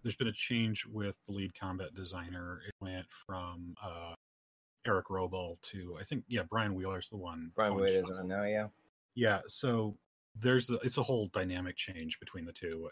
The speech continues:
Speaker 1: and what we're seeing is Wheeler's going back and basically reworking combat from across the board. So it's not really, this
Speaker 2: Yeah.
Speaker 1: isn't a balance change. This is, it, they're reworking combat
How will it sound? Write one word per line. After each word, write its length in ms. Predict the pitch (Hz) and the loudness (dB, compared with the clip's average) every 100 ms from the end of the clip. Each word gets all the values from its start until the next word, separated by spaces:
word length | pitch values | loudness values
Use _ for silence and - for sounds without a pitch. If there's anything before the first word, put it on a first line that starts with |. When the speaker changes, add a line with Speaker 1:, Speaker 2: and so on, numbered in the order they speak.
| - | -8
Speaker 1:
and 360 | 90 82 82 85 _ _ _ _ _ _ _ _ - | -8 -6 -8 -12 _ _ _ _ _ _ _ _ 2
what 180 | 123 | 4
we're 80 | 104 | 4
seeing 500 | 101 113 101 95 95 - | 0 2 2 2 -2 -4
is 500 | 92 87 87 87 - - | -6 -6 -6 -8 -6 0
Wheeler's 340 | 110 101 95 | 2 2 0
going 260 | - 95 87 | -4 -6 -6
back 400 | 87 85 82 - - | -6 -6 -8 -12 -8
and 460 | 87 80 82 82 - _ _ | -6 -6 -8 -8 -10 _ _
basically 380 | 127 127 - 113 | 0 0 0 0
reworking 520 | 98 92 90 - 92 | 0 -2 -2 -6 -8
combat 300 | 92 87 90 | -8 -8 -8
from 80 | - - _ _ _ _ _ _ | -12 -18 _ _ _ _ _ _
across 300 | - 95 80 | -8 -6 -6
the 60 | - | -10
board. 280 | 78 117 - | -16 -14 -8
So 80 | 113 | -2
it's 100 | 147 | 0
not 80 | |
really, 240 | 131 107 95 - - - 101 | 2 2 0 -10 -20 -4 6
this 0 | |
Speaker 2:
Yeah. 300 | 92 85 85 | 8 10 8
Speaker 1:
isn't 120 | 165 | 4
a 40 | |
balance 420 | 101 117 104 101 - | 2 4 4 4 0
change. 340 | - 82 82 | -2 -2 -2
This 220 | 104 - | -2 0
is, 540 | 110 101 95 92 - - _ _ - - | 2 2 0 -2 -4 -8 _ _ -20 -2
it, 200 | 117 101 | 0 2
they're 100 | 113 | 0
reworking 680 | 98 98 104 92 90 92 80 | 2 2 4 4 0 -2 -4
combat 580 | 87 85 85 85 82 | -2 -2 -2 0 -2